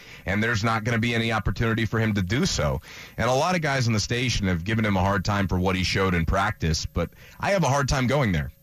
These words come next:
to be a hundred percent honest with you. This is a guy who just came off the death of one of his best friends, and he practiced, what, maybe two, what was he, there for three days? Before he sprained a knee,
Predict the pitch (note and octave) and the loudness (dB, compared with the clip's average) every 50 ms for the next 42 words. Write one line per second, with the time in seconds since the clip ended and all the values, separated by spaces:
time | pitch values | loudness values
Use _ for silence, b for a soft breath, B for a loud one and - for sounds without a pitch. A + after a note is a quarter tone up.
0 | - - - G#2 F2+ G2+ G2 G2 G#2+ G#2 F#2+ - F#2 - G#2+ G2 F#2+ G2 A2 A#2 | -10 -6 -4 -2 -2 0 0 2 2 2 0 0 0 0 0 2 2 2 2 0
1 | G#2 - - F2 D2 D#2+ E2+ E2+ G2 A2 G2 G2 G#2 F2+ G2+ G2+ G#2 G2 E2+ E2 | 0 -2 -2 -2 -2 0 0 0 0 0 0 0 0 0 0 0 0 0 0 0
2 | A2 A2 - - B2 A2 A2 G#2 G#2 - - F#2 D#2+ D2 F#2+ G#2+ A2 - G#2 F#2 | -2 -2 -2 -2 -2 0 0 0 0 0 -2 -2 -2 0 0 0 0 0 0 2
3 | G2 G#2 G2+ F#2 F2 D#2+ - - G2 G2+ F#2+ - - F#2+ F#2 F#2+ G#2 A2 G2+ B | 2 2 2 2 0 0 -2 -2 -2 -2 -2 -2 -2 0 0 0 0 0 -2 B
4 | B B B B B F#2+ G2 G2 - - G#2+ G2+ G2+ G2 - A2 G2 D#2+ F2 F#2+ | B B B B B -2 -2 -2 0 0 0 0 0 0 0 -2 -2 0 0 0
5 | G2 F#2 D2 F#2 G2 G2 F2+ F2+ E2+ - - A2+ A2+ A2+ A#2 A2 F#2 - A#2 A#2+ | 0 0 0 0 0 0 0 0 -2 -2 0 0 0 0 -2 -2 -2 -2 0 0
6 | A#2 G2+ F2+ F2+ E2 - - - F#2 F2+ G2+ G2 E2+ F2+ F2 - G2+ G2+ G#2+ G2+ | 2 2 0 -2 -4 -6 -8 -6 -4 -2 0 0 0 0 -2 0 0 0 0 0
7 | G2 G2+ A#2 C#3+ D3 - - B B B B B B - G#2+ G2 G#2+ A2+ A#2 A2+ | 0 0 0 -2 -2 -4 -8 B B B B B B -2 0 2 4 2 2 2
8 | A2 - B2 A#2 A#2+ A#2+ A#2+ A#2 A#2+ B2 C#3 C#3+ C3 | 0 0 0 0 2 2 2 2 2 2 2 0 0